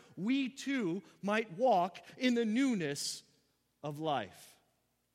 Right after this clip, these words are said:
For if we've been united with him in a death like his, we shall certainly be united with him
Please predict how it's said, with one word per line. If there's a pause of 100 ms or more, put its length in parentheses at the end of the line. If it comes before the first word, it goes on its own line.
(640)
For
if
we've
been
united
with
him
in
a
death
like
his, (800)
we
shall
certainly
be
united
with
him